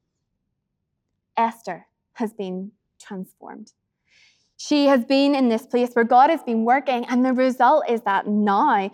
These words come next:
she's standing before the king. She is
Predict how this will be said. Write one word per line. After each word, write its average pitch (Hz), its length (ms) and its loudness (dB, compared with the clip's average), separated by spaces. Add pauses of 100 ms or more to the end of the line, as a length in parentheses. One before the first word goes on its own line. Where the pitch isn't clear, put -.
she's 214 240 -4
standing 233 760 0
before 196 340 -6
the - 80 -14
king. 180 380 -14 (180)
She - 180 -4
is 190 180 -2